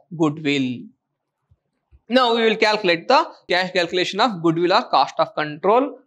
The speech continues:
Now, what is our investment? Why we have to calculate the cost of control or goodwill? So in order to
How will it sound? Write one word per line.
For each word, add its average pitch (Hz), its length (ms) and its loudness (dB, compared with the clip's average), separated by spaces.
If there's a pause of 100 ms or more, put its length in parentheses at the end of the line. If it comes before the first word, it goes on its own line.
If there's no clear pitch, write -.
(140)
Now, 262 320 0 (920)
what 247 220 4
is 262 140 2
our 285 460 2
investment? 196 500 0
Why 185 240 4
we 269 80 2
have 254 160 2
to 208 80 -6
calculate 214 360 0
the 196 60 -2
cost 190 280 0
of 180 100 -4
control 180 300 -2
or 165 100 0
goodwill? 185 540 0 (260)
So 196 100 -2
in 185 80 2
order 190 260 0
to 285 340 2